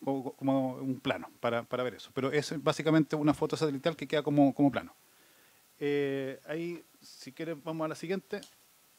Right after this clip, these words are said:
Ahí tenemos, en, en estas fotos satelitales, marcamos la, las zonas amarillas que es por donde pasó el fuego, según la información que dio Siren. Y en base a eso, nosotros programamos los vuelos de los drones,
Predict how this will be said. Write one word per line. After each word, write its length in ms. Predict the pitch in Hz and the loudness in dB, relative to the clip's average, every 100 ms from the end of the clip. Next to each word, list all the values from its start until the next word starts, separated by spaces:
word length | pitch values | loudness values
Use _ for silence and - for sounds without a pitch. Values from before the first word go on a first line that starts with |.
| - - - | -20 -20 -8
Ahí 140 | 156 185 | -6 -2
tenemos, 640 | 190 190 190 202 - - - | -2 -2 0 -2 -4 -12 -2
en, 180 | 151 151 | 2 4
en 100 | 156 | 4
estas 240 | 170 - - | 2 2 0
fotos 240 | 190 180 | 0 -2
satelitales, 640 | 175 165 160 180 180 196 175 | -4 -4 -4 -4 -4 -6 -8
marcamos 520 | 165 151 147 160 165 160 | -4 -4 0 2 2 2
la, 120 | 156 | 0
las 160 | 143 | 0
zonas 220 | 151 156 156 | 4 6 6
amarillas 320 | 143 151 160 | 6 4 0
que 100 | 165 | 0
es 40 | |
por 100 | - | 2
donde 140 | 151 143 | 2 2
pasó 180 | 131 | 0
el 60 | 147 | 0
fuego, 280 | - 120 92 - | 0 0 -2 -6
según 280 | - 135 | 2 6
la 40 | 139 | 6
información 380 | 135 131 - 135 | 6 4 6 4
que 140 | 131 | 4
dio 100 | 127 | 2
Siren. 320 | 127 120 80 - - - - - | 2 -2 -4 -10 -20 -20 -20 -10
Y 60 | 135 | -6
en 100 | 131 | -4
base 240 | 151 170 | -4 -2
a 80 | 151 | -2
eso, 260 | 170 - | -2 0
nosotros 320 | 175 156 165 165 | 4 4 6 10
programamos 480 | 156 151 156 160 | 12 12 10 8
los 140 | 156 - | 6 6
vuelos 220 | 160 165 | 6 6
de 40 | 160 | 6
los 60 | |
drones, 280 | 156 123 | 4 4